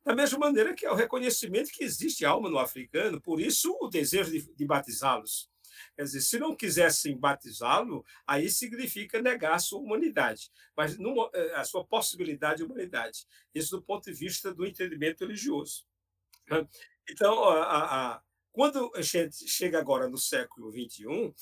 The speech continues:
nós vamos pegar no século vinte, final do século dezenove, né, o Brasil começa a ter outras influências religiosas, né? E convivia-se,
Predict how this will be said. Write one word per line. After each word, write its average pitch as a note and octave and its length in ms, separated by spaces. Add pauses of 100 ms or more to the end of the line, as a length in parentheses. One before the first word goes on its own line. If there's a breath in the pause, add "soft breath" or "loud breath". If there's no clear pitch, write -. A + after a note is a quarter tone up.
(500 loud breath)
nós C3+ 140
vamos F3+ 140
pegar C#3 280
no C3 80
século - 440
vinte, A#3+ 340
final D3 280
do D3 60
século C#3+ 240
dezenove, C3+ 560 (420 loud breath)
né, B2+ 160
o F3+ 120
Brasil G#3 300
começa A#3 380
a A#3 40
ter D#4+ 120
outras C#4 320
influências C4 960 (140)
religiosas, D3+ 960 (120)
né? D3 180 (720 loud breath)
E F3+ 100
convivia-se, A3+ 960